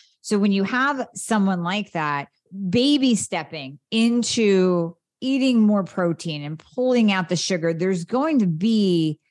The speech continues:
almost like a, a little block of time where it's just gonna suck. It's just going to feel like, "This is uncomfortable. I don't like it." Your body is going to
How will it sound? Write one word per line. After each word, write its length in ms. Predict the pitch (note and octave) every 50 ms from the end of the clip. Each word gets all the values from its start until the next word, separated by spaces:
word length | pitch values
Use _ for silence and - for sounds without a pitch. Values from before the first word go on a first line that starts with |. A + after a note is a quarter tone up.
| _ _ _ _ _ _ _ _ _ _ _ -
almost 300 | A3 A#3+ C4 C#4+ - -
like 180 | A#3+ G#3 F3+ F#3+
a, 260 | F3+ E3 D3+ D3 - _ -
a 100 | E3+ F#3
little 240 | F3+ G3+ A#3 A3 G3
block 560 | F3 D3 C3 E3 F#3 G3+ G3 G#3+ B3 A3 -
of 140 | G#3 E3 D3+
time 640 | - - - G#3 G#3 G3 F#3+ F3+ F3 E3 D#3+ D#3+
where 320 | D#3 E3+ F3 F3 F3 F3 - -
it's 200 | G#3+ G#3+ - -
just 420 | F#3 F3+ F3+ A#3+ B3+ B3 B3+ -
gonna 240 | - A3 G#3 F#3+ F3
suck. 440 | - - - F3+ C3+ - - - C3+ - _ _ _ _ -
It's 260 | F3+ G3+ F3+ C#3 D3+
just 320 | G3 A#3 B3+ A#3+ - G#3
going 280 | A#3 A#3 A3+ A3+ A3 G3+
to 80 | G3 F#3+ _ -
feel 560 | G#3+ G3+ G3+ G3+ F#3+ F#3+ F#3 F#3 F3+ F3 - E3+
like, 200 | F3 E3+ E3 D3+ D3
"This 300 | D#3+ E3 G#3+ A3 G3 -
is 140 | F3+ E3 E3+ - _ -
uncomfortable. 1120 | G#3 A3 A#3 B3 A3+ - - B3 A3 G#3 G3 - A3+ G#3 G3 G3+ G3 F#3+ F#3 F3+ F3+ - - - _ _ -
I 120 | C#3+ D#3 D#3
don't 460 | C#3+ C3 G#3 G#3 G#3+ B3 A#3+ G#3+ G#3+
like 360 | G3 F3+ F3+ F#3 F3 F3 G3
it." 240 | F#3+ F3+ F3+ F3+ -
Your 140 | E3+ F3 F3
body 500 | D#3 C3+ F#3+ F3+ F#3 A3 A#3 A#3+ A3+ G#3+
is 120 | G3 E3+
going 280 | D#3 G3+ G3 F#3+ F#3 D3
to 220 | E3+ F3 D#3+